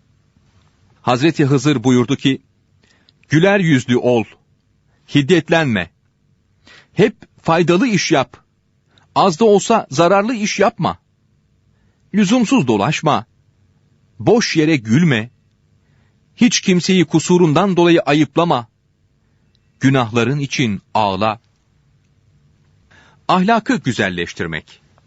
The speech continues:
Hadis-i şeriflerde buyruluyor ki, "Ahlakınızı güzelleştiriniz. Sizin imanca en güzeliniz,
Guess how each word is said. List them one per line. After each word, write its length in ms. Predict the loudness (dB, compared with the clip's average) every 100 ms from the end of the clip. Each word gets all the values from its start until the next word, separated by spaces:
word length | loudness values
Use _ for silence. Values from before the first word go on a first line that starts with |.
| _ _ _ _ _ -20 _
Hadis-i 420 | -4 0 2 0
şeriflerde 640 | 0 2 2 0 2 0 2
buyruluyor 480 | 2 2 0 0
ki, 280 | -4 -8 -8 -10 _ _ _ _ _ _
"Ahlakınızı 720 | 0 2 2 2 0 -2 0
güzelleştiriniz. 1160 | 0 0 2 2 0 0 -2 -2 -2 -6 -10 -18 _ _ _ _ _ _ _ _ _ -8
Sizin 500 | -2 0 2 0 -2 _
imanca 640 | 0 2 2 2 0 -2 -2 -2
en 180 | 0
güzeliniz, 720 | 0 0 0 0 2 0 -2